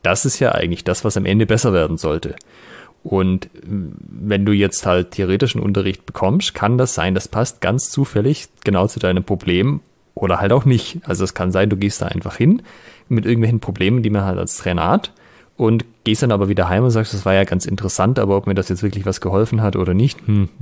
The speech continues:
naja, könnte ich jetzt nicht deutlich bejahen.“ Und um das zu verhindern, sollte es zum einen den Open Space geben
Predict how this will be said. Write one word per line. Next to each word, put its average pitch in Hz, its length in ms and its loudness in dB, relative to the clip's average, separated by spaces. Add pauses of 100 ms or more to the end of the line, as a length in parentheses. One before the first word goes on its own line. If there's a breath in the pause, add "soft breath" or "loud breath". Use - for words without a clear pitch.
naja, 95 220 4
könnte 104 280 0
ich - 60 -6
jetzt - 220 -2
nicht - 200 -4 (120)
deutlich 95 360 0
bejahen.“ 85 400 -2 (720 loud breath)
Und 147 380 2 (180)
um 98 180 -2
das 98 180 0
zu - 100 -2
verhindern, 117 360 4
sollte 113 200 4
es - 80 -2
zum 107 120 -2
einen 95 180 0
den 95 140 2
Open 92 240 -2
Space - 300 0
geben 175 220 2